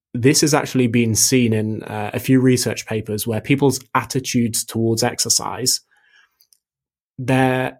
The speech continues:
a lot of people's main motivation to exercise is to lose weight. And when they're not losing weight,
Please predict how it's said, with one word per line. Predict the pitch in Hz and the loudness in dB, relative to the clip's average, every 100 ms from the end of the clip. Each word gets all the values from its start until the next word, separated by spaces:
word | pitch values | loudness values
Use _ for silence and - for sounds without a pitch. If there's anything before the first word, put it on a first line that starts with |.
| _ - | _ 4
a | |
lot | 135 156 | 4 4
of | 165 | 2
people's | 156 135 113 | 0 2 2
main | 123 131 135 | 2 4 4
motivation | 131 127 123 117 113 110 | 4 2 0 -2 -2 -4
to | - 113 | -4 -6
exercise | - 113 95 95 107 107 - _ | -6 -8 -8 -8 -8 -10 -12 _
is | 110 | -8
to | - | -4
lose | 107 104 104 | -4 -4 -6
weight. | 98 - - _ _ _ _ _ _ - | -8 -10 -16 _ _ _ _ _ _ -2
And | 117 | 0
when | 117 117 | 2 2
they're | 113 113 | 2 2
not | 127 185 147 | 4 2 2
losing | 117 104 107 101 | -4 -4 -6 -6
weight, | 104 120 127 | -6 -8 -10